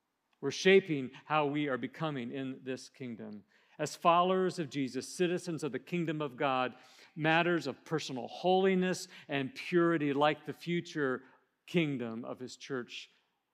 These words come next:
the bride, it really matters. There will come a day when the not yet part of God's kingdom will be realized. Until then, right here,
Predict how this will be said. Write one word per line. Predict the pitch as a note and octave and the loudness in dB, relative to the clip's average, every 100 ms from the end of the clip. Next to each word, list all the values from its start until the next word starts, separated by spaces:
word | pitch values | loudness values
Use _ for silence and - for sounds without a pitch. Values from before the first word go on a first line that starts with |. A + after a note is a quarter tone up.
| _ | _
the | C#3 | -6
bride, | C#3+ C3+ B2 A#2+ A2+ | 0 2 2 0 -4
it | C#3 | -4
really | D3+ D#3+ | -2 0
matters. | C3+ A#2+ B2 A2 G#2 G2+ - - - _ _ _ _ _ _ _ _ _ - - | -2 -4 -8 -10 -14 -16 -20 -20 -20 _ _ _ _ _ _ _ _ _ -4 4
There | F#3 | 4
will | |
come | - F#3+ F#3 | 6 4 4
a | |
day | D3+ D#3+ D#3+ D#3 - - | 2 2 2 0 -6 -10
when | D#3 | -4
the | C#3 | -4
not | D3 D#3+ E3 E3+ | 2 2 2 2
yet | E3 - - | 2 0 -4
part | D3 | -4
of | C3 A2 | -4 -2
God's | B2 B2 G#2+ - | 0 -2 -6 -10
kingdom | - D3 C3+ | -6 -4 -2
will | B2+ B2 | -2 -2
be | B2+ | -2
realized. | B2+ D3 C#3+ C3+ C3+ B2+ - - - | -2 0 2 0 0 -4 -10 -18 -8
Until | C#3+ D3 - F#3+ G#3 | -6 -6 0 4 4
then, | D#3 C#3 C3 B2 - - | 2 0 -2 -6 -12 -10
right | D3+ C3 D#3 E3+ F3 - | -8 2 4 4 2 -6
here, | D3 C3 B2+ C3 | -4 -2 -2 -6